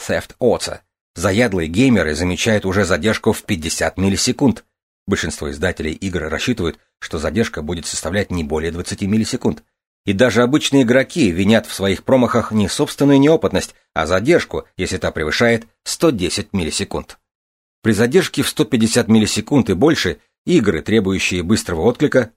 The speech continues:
попросту неиграбельны. Как обстоит ситуация с сетевой латентностью на практике?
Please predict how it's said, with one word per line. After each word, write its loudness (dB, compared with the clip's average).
попросту 2
неиграбельны. 2
Как -2
обстоит -6
ситуация -2
с -10
сетевой -2
латентностью -4
на 0
практике? -8